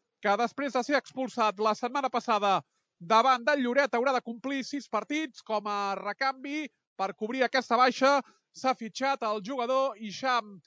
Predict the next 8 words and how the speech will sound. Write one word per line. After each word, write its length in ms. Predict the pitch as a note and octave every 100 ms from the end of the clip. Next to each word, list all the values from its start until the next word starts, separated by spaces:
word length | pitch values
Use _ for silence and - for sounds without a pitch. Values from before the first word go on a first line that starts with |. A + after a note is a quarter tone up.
| _ _ _
Benamare, 720 | F3+ C4+ A3 A#3+ C4 D4 D4 _ _ -
un 300 | G3 G#3 G3
jugador 400 | G#3 A#3+ C4 A#3+
procedent 640 | A3+ A3 A3+ A#3 B3+ A3 G#3+
del 200 | G#3 G#3+
canvi 240 | C4+ C4 C4
de 100 | A#3
let, 280 | C4 C4+